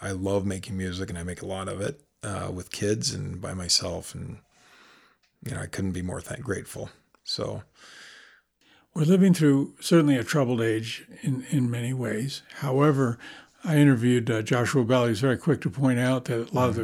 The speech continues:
Speaker 2: the great music we listen to today in the classical repertoire was written at times when life was really rough.
Speaker 1: Mm-hmm.
Speaker 2: <laughs>
Speaker 1: Yep.
Speaker 2: People were dying early. They had disease. I mean, so I don't wanna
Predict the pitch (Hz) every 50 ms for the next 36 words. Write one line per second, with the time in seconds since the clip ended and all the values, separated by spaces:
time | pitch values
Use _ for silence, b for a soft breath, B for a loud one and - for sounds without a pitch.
0 | 110 - _ - - 131 131 127 113 123 127 120 110 117 113 - - 127 107 110
1 | 120 107 - - 139 104 - 127 120 113 113 113 117 113 113 117 113 113 - B
2 | B B B _ - 147 147 143 147 143 131 117 110 - - 135 120 110 110 135
3 | - - 175 - 156 151 120 107 - B B B B B B B B B _ -
4 | 139 117 143 147 131 127 131 123 - 135 120 120 117 117 107 113 107 110 117 -
5 | - - 131 135 127 107 - 123 95 90 101 101 98 95 95 90 90 104 101 -
6 | - - - - - - - - - 107 104 98 98 95 101 107 104 - - -
7 | - - _ - 294 - - - - - 98 95 - - 156 156 143 135 120 117
8 | 123 117 131 131 123 123 120 120 120 120 120 117 113 123 117 117 110 107 123 117
9 | 110 123 110 107 123 127 123 120 123 120 113 110 110 123 127 117 - B B B
10 | B B B - - - 160 147 143 139 131 127 B B B - 180 175 196 214
11 | 208 180 156 147 139 123 113 110